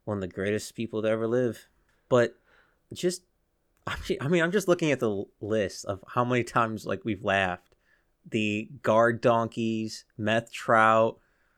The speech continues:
uh, Jack Churchill, um, bouncing bombs off dams, the Spanish Inquisition, if humans had a rutting season.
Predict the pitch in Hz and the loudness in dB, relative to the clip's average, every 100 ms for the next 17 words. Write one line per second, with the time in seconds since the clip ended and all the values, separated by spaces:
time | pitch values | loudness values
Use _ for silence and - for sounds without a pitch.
0 | _ 110 101 90 - _ _ 120 113 - | _ -4 -2 -2 -6 _ _ 0 0 -2
1 | - 120 120 - 120 113 110 110 - _ | -2 -2 -2 -2 2 2 2 0 -6 _
2 | _ _ - 98 95 90 87 85 - 120 | _ _ -4 0 2 0 -2 -4 0 2
3 | 131 - 131 117 95 113 113 117 117 110 | 2 -2 -4 -4 2 4 4 2 0 0
4 | 98 - - 110 113 113 110 107 107 104 | -2 -2 -2 0 0 -2 -2 -4 -6 -10
5 | - - _ _ _ _ - - - 127 | -14 -20 _ _ _ _ -12 -10 2 4
6 | 139 139 139 127 - 123 110 117 113 123 | 4 2 0 -2 0 -2 0 -2 -2 -6
7 | 117 117 120 - _ _ _ _ - 110 | -6 -8 -10 -16 _ _ _ _ -6 -2
8 | 143 147 143 147 131 120 113 120 131 123 | 0 2 2 2 4 4 4 4 2 -2
9 | - 131 123 123 123 123 127 | -4 -4 -2 -4 -6 -8 -12